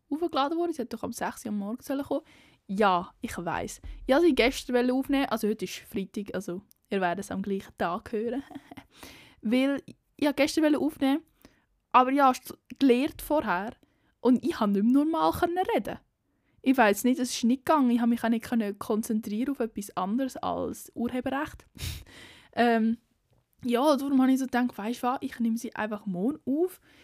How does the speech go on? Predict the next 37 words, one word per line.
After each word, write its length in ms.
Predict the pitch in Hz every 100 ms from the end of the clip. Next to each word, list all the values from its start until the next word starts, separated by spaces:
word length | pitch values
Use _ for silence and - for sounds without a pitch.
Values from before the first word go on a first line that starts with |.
| _
schneide 280 | - 262 294
das 200 | 320 -
schnell 280 | - 269 262
und 100 | 240
lerne 200 | 233 240
dann 260 | 214 196
nachher. 480 | 180 202 - 202 233 - _ _ _ _ -
Ähm, 440 | 220 233 233 233 -
ich 140 | -
bin 100 | 247
gerade 140 | 240 233
von 100 | 233
der 80 | 220
Physio 380 | - 269 320
gekommen. 340 | 311 294 311 339 _ _ _ _ _ _ _ -
Ähm, 440 | 220 214 208 226 - _ _
ja, 260 | - 208 262 - _ _
meine 220 | 247 226
Schulter 380 | 226 240 254 262
ist 100 | 240
schön 480 | - 240 220 240 277 _ -
zentriert, 840 | 269 247 269 254 277 359 - - _ _ - - _
wie 60 | 240
man 100 | 262
so 100 | 269
schön 220 | 269 262
sagt. 280 | 269 269 - -
Ah, 120 | - 311
für 80 |
die, 100 | 302
die 80 | 370
sich 160 | 277 240
fragen, 400 | - 233 262 233
wie 80 | 220
meine 240 | 214 196
Physio 320 | - 233 240
läuft, 340 | 196 190 196